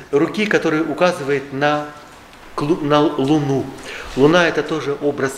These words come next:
Израиля, народа Божия, церкви, потому что луна светит не собственным светом, она отражает солнечный свет. Точно так же, чем прекрасна невеста, чем прекрасна церковь, тем, что она способна отражать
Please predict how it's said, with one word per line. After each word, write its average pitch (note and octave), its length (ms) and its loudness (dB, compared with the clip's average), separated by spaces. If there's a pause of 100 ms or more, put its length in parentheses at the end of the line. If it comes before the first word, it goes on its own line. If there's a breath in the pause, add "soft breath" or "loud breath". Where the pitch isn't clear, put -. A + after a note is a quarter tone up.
(880 loud breath)
Израиля, D3 520 2
народа C#3+ 360 0
Божия, C3+ 380 0
церкви, D#3+ 500 0 (320 loud breath)
потому D#3+ 240 0
что E3 140 -2
луна F3 340 4
светит F3 400 0
не E3+ 80 0
собственным E3 500 0
светом, F#3+ 400 2
она D3+ 160 4
отражает D#3 520 0
солнечный B2 580 -4
свет. A#2 320 -2 (420 loud breath)
Точно D#3 260 2
так F3 200 2
же, D3 80 -8
чем D#3+ 160 -6
прекрасна E3+ 460 -2
невеста, D3+ 420 -4
чем C3 160 -8
прекрасна C3+ 800 -4
церковь, D#3+ 320 0 (600 loud breath)
тем, F3 120 -2
что E3 200 2
она D#3 260 4
способна D#3+ 580 0
отражать D#3 580 2